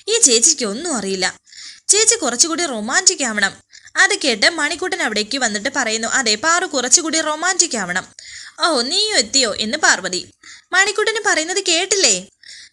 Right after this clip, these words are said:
ചേച്ചി ഇനി റൊമാൻറ്റിക് ആയേ പറ്റൂ" എന്ന് പല്ലവി പറഞ്ഞപ്പോൾ പാർവതി ചോദിക്കുന്നു, "റൊമാൻറ്റിക്കോ? അതെന്താ?" "ശോ, ഇത് എങ്ങനെയൊന്ന് പറഞ്ഞ് മനസ്സിലാക്കുന്നത് ചേച്ചി? കൂടുതൽ കൂടുതൽ പ്രേമിക്കണോ?" അത് കേട്ട് പാർവതി പറയുന്നു, "ഓ, എനിക്കൊന്നും മനസ്സിലാകുന്നില്ല, ഞാൻ പോവാൻ നോക്കട്ടെ."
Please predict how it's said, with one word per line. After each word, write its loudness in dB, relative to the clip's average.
ചേച്ചി 4
ഇനി 2
റൊമാൻറ്റിക് 0
ആയേ 2
പറ്റൂ" -2
എന്ന് 0
പല്ലവി 0
പറഞ്ഞപ്പോൾ 0
പാർവതി -2
ചോദിക്കുന്നു, -2
"റൊമാൻറ്റിക്കോ? -2
അതെന്താ?" 2
"ശോ, 8
ഇത് 2
എങ്ങനെയൊന്ന് 2
പറഞ്ഞ് 0
മനസ്സിലാക്കുന്നത് 0
ചേച്ചി? 2
കൂടുതൽ -2
കൂടുതൽ -2
പ്രേമിക്കണോ?" -2
അത് 2
കേട്ട് 0
പാർവതി -2
പറയുന്നു, -2
"ഓ, -2
എനിക്കൊന്നും -4
മനസ്സിലാകുന്നില്ല, 0
ഞാൻ 0
പോവാൻ -4
നോക്കട്ടെ." -2